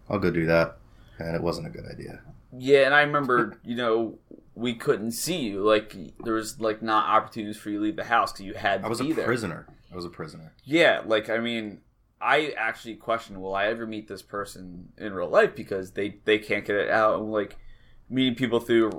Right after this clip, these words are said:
Speaker 2: random stuff, like, you know, I had talked about meeting friends at Adobe. So I, I had these, some Twitter friends before, um,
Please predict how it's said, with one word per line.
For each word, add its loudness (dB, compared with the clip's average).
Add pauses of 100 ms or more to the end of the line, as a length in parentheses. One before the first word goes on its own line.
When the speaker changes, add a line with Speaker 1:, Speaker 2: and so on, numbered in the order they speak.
Speaker 2:
random 0
stuff, 4
like, -2
you -8
know, -4 (440)
I 6
had 6
talked 2
about -2
meeting -8
friends -6
at -10
Adobe. -4
So 0
I, 4 (120)
I 0
had 2
these, -12
some -4
Twitter -2
friends -10
before, -4 (420)
um, -4